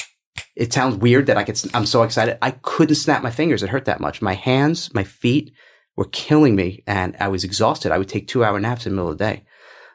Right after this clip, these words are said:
And now I am, you never want to say cure, but I've reversed it. Like, I don't, I don't have any symptoms at all. I was at the track the other day sprinting again. I'm down thirty something pounds. I'm back wearing the same pant size I wore in high school.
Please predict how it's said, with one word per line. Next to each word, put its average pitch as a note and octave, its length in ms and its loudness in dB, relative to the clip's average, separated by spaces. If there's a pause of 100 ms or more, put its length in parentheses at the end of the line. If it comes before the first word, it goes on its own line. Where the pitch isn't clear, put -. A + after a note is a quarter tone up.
And G#2 180 0
now G#2 460 -2 (540)
I G#2+ 120 -2
am, F#2 320 -4 (100)
you D3+ 100 6
never C3 160 6
want G2+ 160 -2
to - 40 -6
say - 80 -8
cure, - 460 -2
but F2 100 2
I've G2 120 -2
reversed G#2 340 0
it. D#2 60 -2
Like, C2+ 140 -8
I F#2+ 60 2
don't, G#2 160 -6
I G#2+ 60 0
don't G#2 100 -2
have G2+ 140 -4
any F#2+ 120 0
symptoms F2+ 380 -6
at - 80 -8
all. - 260 -2 (300)
I - 80 2
was F#2 120 -2
at G2+ 80 -4
the - 60 -6
track G#2 300 -2
the G2+ 80 -2
other F#2 120 -2
day F#2 160 -2
sprinting G#2+ 600 0
again. G#2 420 0 (400)
I'm G2 120 -2
down G2 400 0 (420)
thirty G#2+ 280 2
something G2 340 -2
pounds. F#2+ 380 -2
I'm G#2 80 -2
back G2 340 -2
wearing G#2 240 0
the F#2 60 -2
same G2+ 280 0
pant G2 280 -4
size F#2+ 260 -2
I - 20 -2
wore G2 200 -2
in F#2+ 80 -4
high G2 120 -2
school. A2+ 400 -2